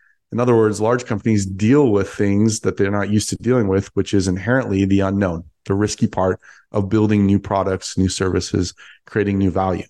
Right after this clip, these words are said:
And so I spent a lot of time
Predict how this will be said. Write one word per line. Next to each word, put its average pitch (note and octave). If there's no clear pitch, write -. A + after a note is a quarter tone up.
And A2
so C3
I B2
spent A#2+
a -
lot A#2
of C3
time C3